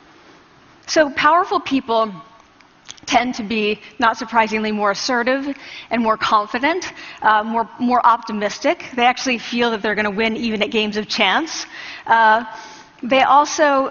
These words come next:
tend to be able to think more abstractly. So there are a lot of differences. They take more risks. There are a lot of differences between powerful and powerless people. Physiologically, there also are differences on two key hormones. Testos-,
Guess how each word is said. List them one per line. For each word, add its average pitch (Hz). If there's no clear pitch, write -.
tend 262
to 226
be 240
able 226
to 247
think 247
more 226
abstractly. 220
So 285
there 269
are 262
a 262
lot 285
of 285
differences. 220
They 269
take 302
more 277
risks. 220
There 254
are 240
a 247
lot 254
of 254
differences 247
between 226
powerful 220
and 202
powerless 190
people. 254
Physiologically, 277
there 247
also 254
are 208
differences 196
on 247
two 302
key 285
hormones. 240
Testos-, 254